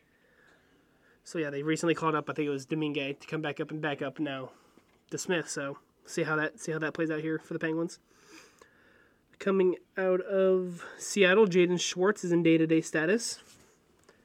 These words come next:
Out of Saint Louis, Nick Leddy is in day-to-day status with an eye injury. His, says his vision is not very good right now.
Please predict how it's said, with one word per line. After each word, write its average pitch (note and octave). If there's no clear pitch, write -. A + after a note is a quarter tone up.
Out F#3
of E3+
Saint E3+
Louis, A3+
Nick F3+
Leddy B3
is F3
in E3+
day-to-day D#3
status E3
with D#3
an D3+
eye F3+
injury. D#3
His, E3
says E3+
his D3+
vision F#3
is D3
not D#3+
very E3+
good D#3+
right A2
now. G#2